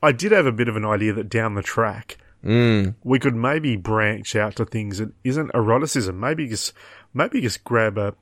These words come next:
Speaker 1: a book by a well-known author and just read some random pages with not knowing the story. <laughs>
Speaker 2: Oh, now, I didn't tell you.
Speaker 1: Like, I've never
Speaker 2: Did
Speaker 1: read
Speaker 2: you
Speaker 1: Harry Potter. We could just read Harry Potter in random.
Speaker 2: Did you see the, um, message that we got from one of our listeners?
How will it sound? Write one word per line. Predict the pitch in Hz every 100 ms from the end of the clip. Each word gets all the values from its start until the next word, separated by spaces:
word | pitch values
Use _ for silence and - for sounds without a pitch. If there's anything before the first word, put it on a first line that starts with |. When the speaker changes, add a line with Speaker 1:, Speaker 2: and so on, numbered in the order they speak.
| _ _ _ _ _ _ -
Speaker 1:
a | 107
book | 92 123
by | - 107
a | 104
well-known | 110 110 101
author | 101 127 - 101
and | 101 101
just | -
read | 113 131
some | 104 95
random | 120 113
pages | 90 117 147 - 113 -
with |
not | 104 123
knowing | 117 117
the | 110
story. | - 147 147 117 -
<laughs> | 185 - - - - - _ 160
Speaker 2:
Oh, | 175 180 180 147
now, | 156 175 151
I | 196
didn't | 208 160
tell | - 156 196
you. | 190 110 98 107 226 320 _
Speaker 1:
Like, | 139 131
I've | 185
never | 170 156
Speaker 2:
Did |
Speaker 1:
read | 165
Speaker 2:
you | 160
Speaker 1:
Harry | 175
Potter. | 208 202 - -
We | 160
could | 139 120
just | -
read | 170 143
Harry | 156 143
Potter | 139 170 143
in | 107
random. | 104 98 101 - - _ _
Speaker 2:
Did | 190 170
you | 214 269
see | - - 185 165 113 104 147 233 -
the, | 123 120 135 139 143 139
um, | 131 127 127 127
message | 135 - 143 135
that | 123
we | 120
got | 127 - -
from | - 123 120
one | 123
of | 117
our | 120
listeners? | 113 120 - 147 359 -